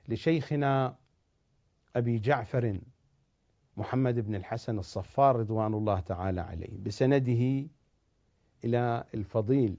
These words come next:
ابن يسار يسأل الإمام الباقر صلوات الله وسلامه عليه، الفضيل أو الفضيل، الفضيل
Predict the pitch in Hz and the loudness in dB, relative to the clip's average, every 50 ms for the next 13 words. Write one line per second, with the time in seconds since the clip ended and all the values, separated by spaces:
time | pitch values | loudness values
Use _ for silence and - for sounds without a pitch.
0 | - - 107 101 107 104 104 104 98 85 - 117 110 95 80 82 - _ _ _ | -8 -8 -4 -2 0 0 0 0 -2 -2 -2 -2 -2 -2 -2 -6 -10 _ _ _
1 | _ _ _ _ _ _ _ _ _ - 113 120 - - - 110 107 104 101 92 | _ _ _ _ _ _ _ _ _ -4 -2 -2 -2 -4 -4 -2 -2 -2 -2 -4
2 | - 110 113 127 127 120 117 117 110 110 107 107 - - _ _ _ _ _ _ | -2 -2 0 0 0 0 0 -2 -2 -4 -4 -8 -10 -14 _ _ _ _ _ _
3 | _ _ _ - 110 107 98 127 143 147 - - 117 104 - - 113 107 110 110 | _ _ _ -6 -4 2 4 6 6 6 6 2 -2 -4 -2 -2 0 2 4 4
4 | 110 107 98 - 107 104 101 104 101 95 98 98 87 87 82 - 95 87 82 80 | 4 4 2 0 -2 -2 0 0 0 0 0 -2 -4 -6 -6 -6 -6 -6 -4 -6
5 | 80 78 - - 85 85 - _ _ - 104 - - 123 113 147 175 180 160 156 | -8 -10 -12 -14 -16 -20 -20 _ _ -18 -6 -2 0 2 4 6 8 8 6 6
6 | 170 185 - _ _ _ _ _ _ _ _ _ _ _ _ _ 123 131 139 135 | 2 -4 -12 _ _ _ _ _ _ _ _ _ _ _ _ _ 2 2 4 2
7 | 120 - - 123 107 131 143 147 139 120 95 - - _ _ _ _ _ _ _ | 0 0 -2 0 4 6 6 8 6 4 0 -4 -10 _ _ _ _ _ _ _
8 | _ - - _ _ _ _ _ _ _ _ _ _ _ _ _ _ _ _ _ | _ -20 -20 _ _ _ _ _ _ _ _ _ _ _ _ _ _ _ _ _
9 | _ _ _ _ _ - 123 120 - 160 156 165 226 247 240 214 196 190 - | _ _ _ _ _ -4 -4 2 4 4 6 8 8 8 8 6 4 2 -2